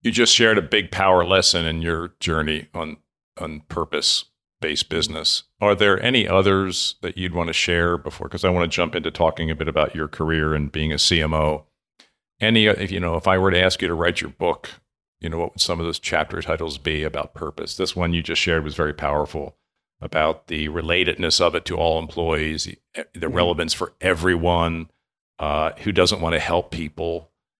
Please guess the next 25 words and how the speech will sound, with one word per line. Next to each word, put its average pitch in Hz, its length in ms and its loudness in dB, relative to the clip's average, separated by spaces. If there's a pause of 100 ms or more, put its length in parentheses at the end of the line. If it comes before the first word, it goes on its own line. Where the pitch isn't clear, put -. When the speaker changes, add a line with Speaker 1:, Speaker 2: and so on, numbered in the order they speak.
(280)
Speaker 1:
And 120 120 2
Speaker 2:
Yeah. 117 60 4
Speaker 1:
so, 90 340 2
yeah, 87 200 2
it's 82 160 -4
a 78 40 -12
very, 90 460 4
very 82 240 0
one 82 240 -2
where 82 100 -6
you, 78 160 -6
it's - 180 -14
easy 92 320 2
to 87 80 -6
personalize. 78 840 -2 (240)
Are 113 100 4
there 110 140 4
other 131 220 4
lessons 113 440 2
you 113 80 0
would 101 120 -4
share 95 560 0
with - 140 -12
our 82 100 -4
listeners? 82 500 -6